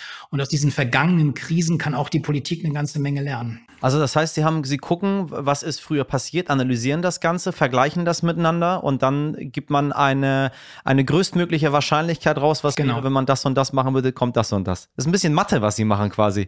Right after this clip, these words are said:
Speaker 1: Wir, also Szenarien. Also man weiß ja nie, wie die Krise weitergeht. Das ist immer so ein bisschen in die Glaskugel gucken. Man weiß aber, wie sich ähnliche Fälle entwickelt haben.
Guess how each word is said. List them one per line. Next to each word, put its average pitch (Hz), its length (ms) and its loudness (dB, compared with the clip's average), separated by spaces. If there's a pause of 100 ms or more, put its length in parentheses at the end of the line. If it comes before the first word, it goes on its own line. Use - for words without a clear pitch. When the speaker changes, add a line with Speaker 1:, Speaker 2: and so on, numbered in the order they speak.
Speaker 1:
Wir, 147 240 2
also 160 200 2
Szenarien. 156 580 0
Also 139 180 0
man 147 180 0
weiß 143 240 0
ja 160 80 2
nie, 170 180 2
wie 175 80 0
die 151 100 0
Krise 147 400 0
weitergeht. 196 480 0
Das 160 140 -2
ist 135 120 -6
immer 151 160 2
so 147 100 0
ein 139 80 0
bisschen 151 280 -2
in 143 80 0
die 139 80 0
Glaskugel 160 540 -2
gucken. 190 340 -4
Man 147 240 0
weiß 151 280 0
aber, 147 200 0
wie 147 80 0
sich 143 200 -4
ähnliche 151 360 0
Fälle 147 240 -2
entwickelt 131 500 -4
haben. 113 260 -8